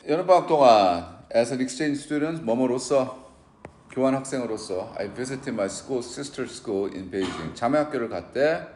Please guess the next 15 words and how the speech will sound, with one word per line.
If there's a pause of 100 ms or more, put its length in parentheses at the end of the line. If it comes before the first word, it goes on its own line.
(960)
베이징,
중국에
있는.
중요한
거
하나도
없습니다. (960)
Before
the
trip,
I
searched
the
internet.
나는